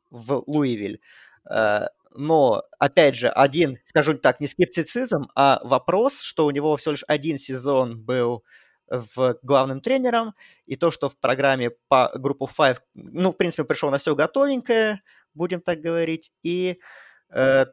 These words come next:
то, что сейчас, это, можно сказать, такой, ну, горячий кандидат типичный из группы Five, которого взяли без особого бэкграунда, и что тут вероятность провала достаточно высока, мне кажется.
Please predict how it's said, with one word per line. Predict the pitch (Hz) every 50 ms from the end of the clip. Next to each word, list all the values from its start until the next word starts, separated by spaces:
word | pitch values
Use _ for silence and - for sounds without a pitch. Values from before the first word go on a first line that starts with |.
| _
то, | - 165 - 170
что | - - _ - 143 143 143 143 143 143 139 135 135 135 131 _ - - _
сейчас, | - - 147 135 - - 165 139 147 -
это, | 151 165 165
можно | 151 170 -
сказать, | - - 147 131 -
такой, | - - 160
ну, | 151 151
горячий | 139 139 165 190 240 262 - - 208
кандидат | - 196 185 165 185 175 185 277 349 392 -
типичный | - 202 - - 190 170 - - - 156 147
из | 139
группы | 135 165 170 - 160
Five, | 156 - - 262 330 339 -
которого | - 175 - 180 170 170 165 160 147
взяли | 139 127 143 202 240 269 254 220 202 175 _ - - - - _ _
без | - 127 143 185 165
особого | 170 160 - - 202 180 185 175 165 170 151
бэкграунда, | 127 127 139 156 147 127 143 147 147 139 131 120 110 110 110 113 110 104 104 104 - - -
и | - 139
что | - - - 165
тут | 156 - 196 196 - - - _ _ _ _ _ -
вероятность | 127 143 139 143 143 156 160 156 - 127 131 - - - _ _ _ _ _ _ _ _
провала | - 139 131 131 131 139 156 160 160 151 135
достаточно | 127 123 - - 131 - 131 - - 123
высока, | 117 117 - - - - - - - -
мне | - - -
кажется. | _ - - - - _ - - - -